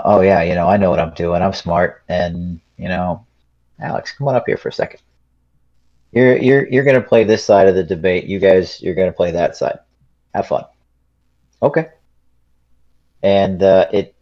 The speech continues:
it made it fun for me again. It made me actually wanna try and, and do what I needed to do. And it, it kinda kicked my butt my final semester of, of high school to try and pull my grades up from the nosedive that they were in.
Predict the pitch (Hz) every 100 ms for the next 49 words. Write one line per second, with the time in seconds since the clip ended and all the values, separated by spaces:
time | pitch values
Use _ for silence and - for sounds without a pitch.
0 | - 101 110 143 - - 110 - 90 85
1 | 82 71 64 - _ 85 85 92 95 95
2 | 95 95 - 90 95 - 95 98 95 -
3 | 92 87 85 82 80 _ _ 85 87 87
4 | 87 85 - 87 85 92 90 90 87 90
5 | 85 82 78 87 90 90 - 87 85 160
6 | 151 - 120 - 101 90 85 90 - 82
7 | 85 - - 87 80 90 87 85 - 82
8 | 82 82 _ - 76 98 95 - 85 73
9 | _ _ _ _ _ _ _ _ - 98
10 | 92 95 92 110 104 98 92 87 104 92
11 | 90 82 90 87 82 80 - _ - 90
12 | 85 87 87 87 82 175 87 87 - 92
13 | 90 87 90 -